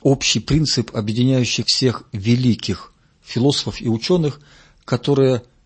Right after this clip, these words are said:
приходят к какому-то открытию, часто сами не понимая всю его дальнейшую судьбу, не понимая то, к каким последствиям приведёт это открытие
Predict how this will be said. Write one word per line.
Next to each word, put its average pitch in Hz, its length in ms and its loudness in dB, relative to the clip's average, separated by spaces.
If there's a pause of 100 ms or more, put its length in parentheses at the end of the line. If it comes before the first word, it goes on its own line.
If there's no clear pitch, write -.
(120)
приходят 139 380 0
к - 40 -16
какому-то 135 420 0
открытию, 107 880 -2 (320)
часто 139 340 -2
сами 143 460 0
не 143 240 0
понимая 127 880 0 (140)
всю 143 380 2
его 113 460 2
дальнейшую 117 1120 2 (140)
судьбу, 110 720 -4 (460)
не 113 140 2
понимая 131 580 2 (160)
то, 143 180 4
к - 200 -12
каким 127 580 0
последствиям 107 880 -2 (300)
приведёт 107 320 0
это 110 220 -2
открытие 117 560 -2